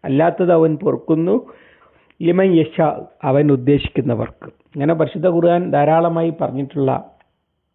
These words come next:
ഒരു വിഷയമാണ്. ഇവിടെ ഇത് പറയുന്നത്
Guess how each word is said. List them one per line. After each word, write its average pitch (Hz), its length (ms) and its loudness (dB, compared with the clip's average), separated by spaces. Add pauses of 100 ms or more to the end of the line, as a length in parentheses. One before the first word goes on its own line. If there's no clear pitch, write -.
ഒരു 139 240 -2
വിഷയമാണ്. - 560 -6 (680)
ഇവിടെ 190 380 4
ഇത് 220 100 4 (100)
പറയുന്നത് 190 520 2